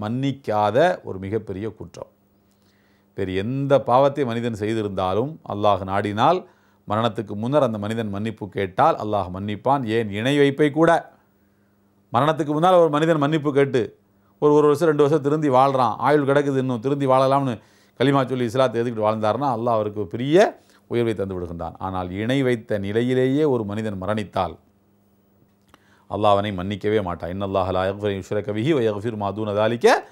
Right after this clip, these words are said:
லிமன் யஷா." அப்படிப்பட்ட மிகப்பெரிய பாவத்திலிருந்து, ஏன்னா யாருக்கு எந்த கட்டத்துல அவருடைய உயிர் மூச்சு பிரியும்னு சொல்ல முடியாது.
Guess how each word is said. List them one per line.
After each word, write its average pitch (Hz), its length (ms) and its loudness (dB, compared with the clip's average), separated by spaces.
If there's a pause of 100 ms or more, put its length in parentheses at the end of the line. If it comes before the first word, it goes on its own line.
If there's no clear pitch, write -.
(220)
லிமன் 98 300 -10
யஷா." - 260 -16 (960)
அப்படிப்பட்ட 107 640 0
மிகப்பெரிய 151 880 -2 (200)
பாவத்திலிருந்து, 110 800 0 (800)
ஏன்னா 110 480 -2
யாருக்கு 143 1300 0 (380)
எந்த 165 560 0
கட்டத்துல 139 720 0
அவருடைய 120 340 -2
உயிர் 143 240 -2
மூச்சு 135 400 -8 (100)
பிரியும்னு 139 380 -6
சொல்ல 110 240 -6
முடியாது. 90 360 -10